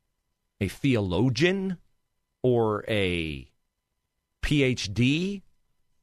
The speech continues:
or any kind of mental acumen at all to realize how ludicrous <laughs> that acknowledgement of God on the potential side is compared to that denial of God or that characterization of God as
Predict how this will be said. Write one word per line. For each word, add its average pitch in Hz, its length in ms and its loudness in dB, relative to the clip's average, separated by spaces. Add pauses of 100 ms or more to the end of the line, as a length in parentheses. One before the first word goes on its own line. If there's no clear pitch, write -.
(300)
or 127 240 -2
any 220 400 0
kind 180 360 -2
of 120 100 0
mental 139 360 0
acumen 113 400 0
at 80 80 -6
all - 240 -6 (360)
to 101 100 0
realize 104 460 0
how 80 320 -2 (920)
ludicrous - 800 0 (340)
<laughs> - 340 -20
that 131 560 2 (960)
acknowledgement 143 720 2
of 113 100 -2
God 135 320 4
on 120 120 -2
the 101 60 -6
potential 143 460 -2
side 80 520 -6
is 87 360 0 (300)
compared 127 480 2
to 127 80 2
that 110 300 0 (240)
denial 131 840 2
of 92 180 -4
God 90 280 2
or 151 80 4
that 185 180 2
characterization 208 800 2
of 127 100 -2
God 143 340 4
as 156 320 2